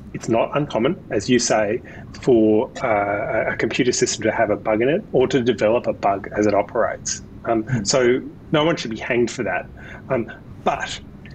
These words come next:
Speaker 1: you do have to have a, a kind of an oversight mechanism that will,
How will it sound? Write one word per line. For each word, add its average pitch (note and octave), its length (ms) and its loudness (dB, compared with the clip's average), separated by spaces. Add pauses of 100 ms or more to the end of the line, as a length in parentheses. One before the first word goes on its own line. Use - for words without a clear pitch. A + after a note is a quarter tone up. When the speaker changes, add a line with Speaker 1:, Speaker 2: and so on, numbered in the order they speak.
(140)
Speaker 1:
you C#3+ 120 4
do D3 300 4
have - 340 -2
to C3+ 400 4
have A#2 520 -2 (140)
a, A2 320 2 (100)
a A#2 300 -4
kind A2+ 140 -4
of G#2 80 -2
an A2 60 -6 (120)
oversight C#3 560 2
mechanism G#2+ 680 -2 (380)
that D#3 280 0
will, A#2+ 440 4